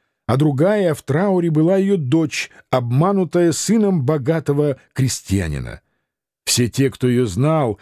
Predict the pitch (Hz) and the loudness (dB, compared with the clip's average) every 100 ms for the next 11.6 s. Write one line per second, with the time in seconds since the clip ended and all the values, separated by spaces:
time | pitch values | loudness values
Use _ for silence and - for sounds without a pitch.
0 | - 101 147 156 147 143 123 131 120 120 | -10 0 2 2 2 0 0 0 2 2
1 | 156 196 107 78 _ _ - 123 135 120 | 4 2 0 -6 _ _ -2 0 2 0
2 | - 127 - - 170 208 123 78 139 160 | -2 -2 -2 -2 0 0 -2 -4 -2 -2
3 | - 151 - 151 151 - 170 170 220 156 | -4 -6 -2 0 0 0 -2 0 0 0
4 | 110 113 127 123 117 120 113 131 123 113 | 0 -2 -2 0 0 -2 -2 0 0 -2
5 | 113 101 113 135 147 143 123 143 160 113 | -4 -2 0 2 2 0 0 2 2 2
6 | 151 143 - - 156 165 147 - 135 170 | 2 0 -4 -2 -2 0 -2 -2 0 0
7 | 156 165 170 156 _ _ - 101 113 107 | 0 0 0 -2 _ _ -4 -2 0 -2
8 | - 104 - 104 110 - - 277 - 117 | -2 -6 -2 -2 -2 -2 -2 -2 0 0
9 | 107 107 _ - - 131 117 143 202 214 | -2 -4 _ -8 -2 0 2 2 2 0
10 | 170 151 135 139 147 175 165 170 190 240 | -2 0 0 0 2 0 2 0 0 -4
11 | - 269 - - 73 - | -2 -2 -2 -6 -10 -10